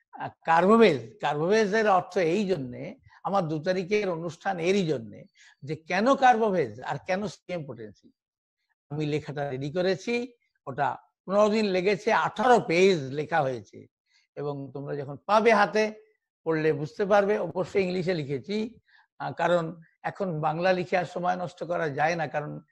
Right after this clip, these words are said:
সমস্ত পৃথিবীর কাছে এই তথ্যগুলি পৌঁছচ্ছে। ফলে আমি শুধু বাঙালিদের জন্যে আর, আহ, নিজেকে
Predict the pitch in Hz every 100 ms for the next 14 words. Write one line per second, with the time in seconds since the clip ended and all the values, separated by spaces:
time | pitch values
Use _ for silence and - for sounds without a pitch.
0 | _ _ - 180 208 - 196 160 143 175
1 | 175 175 160 165 165 - 151 - 151 151
2 | 135 139 139 175 156 - 175 185 _ _
3 | _ _ 151 147 143 165 165 - 165 170
4 | - _ _ - 139 143 147 151 165 147
5 | 170 170 175 170 151 151 139 - _ _
6 | - 143 135 143 - - 151 147 160 165
7 | 170 180 170